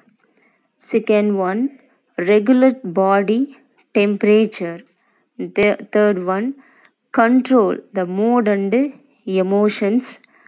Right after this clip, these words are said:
control the sense of the taste and smells, synthesize the body essential hormones. Next one, coordinate the message from the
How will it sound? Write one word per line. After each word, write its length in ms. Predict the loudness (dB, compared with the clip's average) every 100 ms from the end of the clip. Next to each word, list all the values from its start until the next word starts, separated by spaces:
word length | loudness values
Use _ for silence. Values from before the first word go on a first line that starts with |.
| _ _ _ _ _ -2
control 680 | 0 2 2 2 2 2 0
the 160 | -4
sense 500 | -6 -2 0 0 0
of 240 | 0 0 -4
the 180 | -6 -8 _ 2
taste 540 | 4 4 2 -2 -12 -6
and 240 | -6 -6
smells, 800 | -8 -4 -2 -2 -6 -10 -12 -14 _ _ _ _ _ _ _ _ _ -20 _ _ _ _ _ _ _ _ _ _ -20
synthesize 840 | -2 0 4 2 4 4 4 2
the 160 | 0
body 480 | -2 2 2 4 2
essential 600 | 0 0 -2 -2 0 -2
hormones. 960 | -2 2 2 2 0 0 0 -4 -16 -18 _ _ _ _ _ _ _ _ -8
Next 360 | -4 -4 -6 -2
one, 320 | -2 -2 -6 _
coordinate 800 | 0 2 4 2 2 2 0 0
the 100 | -2
message 520 | 0 -2 2 0 0 -4
from 460 | -4 -2 0 -2
the 320 | -2 -4 -6